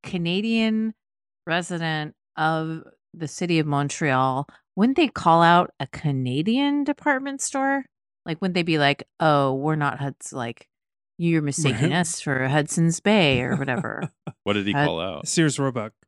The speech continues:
Speaker 3: Oh,
Speaker 1: Sears
Speaker 3: oh.
Speaker 1: Roebuck. But he may very well just be an American that
Speaker 2: I
Speaker 1: works in the French Canadian antique store.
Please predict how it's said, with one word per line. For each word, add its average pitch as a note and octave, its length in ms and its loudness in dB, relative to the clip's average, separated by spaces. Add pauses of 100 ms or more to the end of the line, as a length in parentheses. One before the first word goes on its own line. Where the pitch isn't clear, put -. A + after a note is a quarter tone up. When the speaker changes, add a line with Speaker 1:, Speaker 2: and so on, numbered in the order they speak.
(280)
Speaker 3:
Oh, E2 160 -14
Speaker 1:
Sears D#3 280 -4
Speaker 3:
oh. C3+ 40 0
Speaker 1:
Roebuck. A#2+ 380 -4 (600)
But C#4+ 340 4
he C#4+ 360 4
may A3+ 380 6
very F#3+ 240 6
well D#3 260 4
just - 200 -8
be D#3 180 -2
an D3+ 140 -6
American C#3+ 800 -6 (220)
that E3 200 4
Speaker 2:
I C#3 40 -2
Speaker 1:
works C3 500 -2
in D3 220 2
the C3+ 420 -2
French B2 460 -8
Canadian B2+ 640 -4
antique A#2+ 480 -4
store. - 340 -10